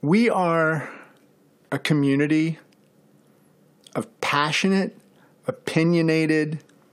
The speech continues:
intelligent, successful, experimental,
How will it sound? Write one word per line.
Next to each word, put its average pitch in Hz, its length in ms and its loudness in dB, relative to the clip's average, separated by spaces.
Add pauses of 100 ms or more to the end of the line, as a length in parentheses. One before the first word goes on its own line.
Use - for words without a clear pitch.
(160)
intelligent, 143 960 0 (580)
successful, 131 1200 0 (760)
experimental, 202 1120 2